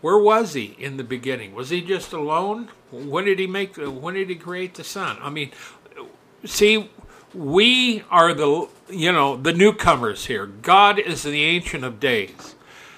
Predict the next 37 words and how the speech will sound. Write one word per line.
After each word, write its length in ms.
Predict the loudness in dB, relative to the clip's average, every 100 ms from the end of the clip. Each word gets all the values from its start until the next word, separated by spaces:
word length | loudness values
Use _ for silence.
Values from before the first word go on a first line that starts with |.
| _
And 160 | -8 -4
so 200 | 0 2
when 180 | 0 -2
you're 160 | -4
dealing 760 | -4 0 2 2 0 -2 -6 -16 -14
with 640 | -2 2 2 0 -10 -12
Judah 600 | 2 4 4 2 -2 -4 -12 _ -20 -20 -20 _
and 200 | -10 -6
dealing 440 | 2 4 4 0 -2
with 220 | -4 0
God 360 | 2 4 2
going 320 | -2 -2 -2 -6
to 80 | -6
redeem 540 | -6 -4 -4 -4 -4
him, 200 | -8 -8
I 100 | -8
mean, 220 | -6 -6
how 220 | 2 2
hard 340 | 2 2 2 0
is 160 | -6
it 180 | -8 -8
for 180 | -6 -6
him 380 | -6 -8 -8 -14 _ -20 _ _ _ _ _ _
to 100 | -6
pick 300 | 0 2 2
him 180 | -2 -4
out 340 | 0 2 2 0
of 240 | -6 -4
Babylon 640 | 0 0 0 -2 -2 -4 -6
and 180 | -10
bring 220 | -6 -6 -6
him 140 | -12
home? 280 | -10 -10 -12 _ _ -20 -6
Not 220 | -4 0
hard 260 | 0 0
at 120 | -2 -4
all. 340 | -4 -4 -8